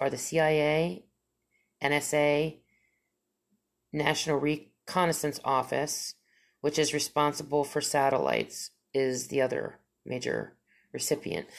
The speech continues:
The C I A and N S A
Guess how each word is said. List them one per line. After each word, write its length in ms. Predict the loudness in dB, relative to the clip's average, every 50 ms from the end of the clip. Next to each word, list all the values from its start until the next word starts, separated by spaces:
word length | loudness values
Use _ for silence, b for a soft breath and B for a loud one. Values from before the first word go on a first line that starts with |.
| B B B B -6
The 80 | -4
C 300 | -2 0 2 4 4 6
I 160 | 6 6 6
A 580 | 4 4 4 4 4 4 2 2 0 -2 -6 -12 _ _ _ _ _ _ _ _ -20 _ _ -2
and 140 | 0 0
N 280 | 2 2 4 4 4 4
S 320 | 4 2 2 0 -2 0
A 520 | 0 2 2 2 0 0 -2 -4 -8 -10